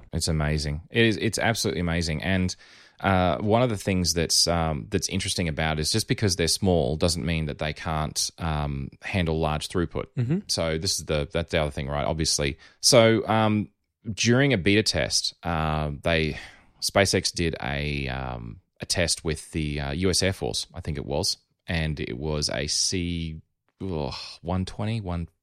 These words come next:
Speaker 1: fifty, one eighty. I forget the nu-, designation of the plane, whatever it was anyway. Um, one of the, the Air Force's large planes. And, um, the test, they called it Global Lightning,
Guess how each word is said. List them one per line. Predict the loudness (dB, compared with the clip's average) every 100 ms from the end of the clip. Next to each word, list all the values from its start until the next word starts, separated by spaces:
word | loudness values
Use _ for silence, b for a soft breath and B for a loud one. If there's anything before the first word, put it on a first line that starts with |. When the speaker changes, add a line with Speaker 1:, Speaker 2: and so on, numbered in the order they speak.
| -10
Speaker 1:
fifty, | -10 -6
one | -4 -2
eighty. | -2 -2
I | -2
forget | -2 -2 -2
the | -2
nu-, | -2 -2 -2
designation | 0 0 0 -2 -2 -4
of |
the | -4
plane, | -4 -2
whatever | -2 -4 -4
it |
was | -4 -4
anyway. | -4 -6 -10 B B B
Um, | 0 2 6
one | 6
of | 6
the, | 4 2
the | 0 2
Air | 0
Force's | 0 -2 -2 -2
large | 0 0 0 -6
planes. | -8 -6 -4 -4 -6 _ b b b b
And, | 0 0 0 0
um, | 0 0
the |
test, | 2 2 2
they | 2
called | 0 0 0
it | -2 -2
Global | 0 2 0 -2
Lightning, | 0 -2 -4 -10